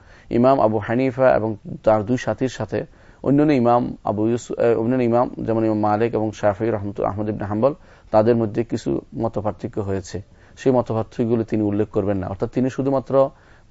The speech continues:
আকিদাতুল, আ-, ইম-, আকিদাতুল ইমাম তাহাবি উল্লেখ করবেন, যাতে ইমাম তাহাবির আকিদা উল্লেখ করবেন, আ, ইমাম তাহাবির আকিদা তিনি নিজে উল্লেখ করবেন, ইমামদের আকিদা, আবু ইউসুফ, মোহাম্মদ ইবনে হাসান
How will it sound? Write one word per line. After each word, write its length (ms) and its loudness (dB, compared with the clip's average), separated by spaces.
আকিদাতুল, 540 0
আ-, 180 -2
ইম-, 240 -4
আকিদাতুল 460 -2
ইমাম 320 0
তাহাবি 380 2
উল্লেখ 260 2
করবেন, 280 2
যাতে 420 0
ইমাম 240 2
তাহাবির 320 4
আকিদা 360 4
উল্লেখ 300 2
করবেন, 400 0
আ, 80 -4
ইমাম 340 2
তাহাবির 280 2
আকিদা 440 6
তিনি 300 -2
নিজে 240 2
উল্লেখ 300 2
করবেন, 320 0
ইমামদের 400 0
আকিদা, 380 2
আবু 120 0
ইউসুফ, 360 -2
মোহাম্মদ 420 -2
ইবনে 140 -4
হাসান 360 -2